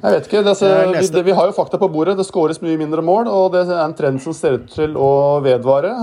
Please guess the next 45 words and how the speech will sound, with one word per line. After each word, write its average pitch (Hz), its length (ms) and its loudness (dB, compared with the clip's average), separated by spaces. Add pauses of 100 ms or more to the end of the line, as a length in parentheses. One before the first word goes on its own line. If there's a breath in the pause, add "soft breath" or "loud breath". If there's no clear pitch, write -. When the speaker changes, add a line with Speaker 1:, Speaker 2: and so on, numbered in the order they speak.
Speaker 1:
Og 180 60 -6
så 180 140 -10
får 175 200 -2
vi 170 520 2
se 160 240 -2
da, 190 200 2
om 175 160 -6
det 170 300 0
hjelper 151 320 -4
når 156 180 -2
våren 143 280 2
kommer, 147 360 -2
og 151 280 2
kanskje 147 320 -4
det 147 220 0
kommer 139 200 -4
noen 147 140 -4
gode 139 160 0
nyheter 123 320 0
for 147 100 -4
en 143 120 2
gangs 139 100 -2
skyld, 156 240 0
eh, 147 520 2
om 143 360 -4
man 143 160 -2
liksom 135 280 -2
klarer 117 280 0
å, 127 320 0 (1600 soft breath)
å 135 480 -2
slippe 123 280 -2
seg 123 160 4
løs 131 200 2
og 139 140 2
øke 143 120 -2
det 135 100 4
snittet 135 300 -2
mer. 180 160 2
Men 165 220 -2
sånn 156 140 -2
som 156 140 -8
det 147 60 4
er 139 120 2
nå, 143 160 -2
så 208 180 0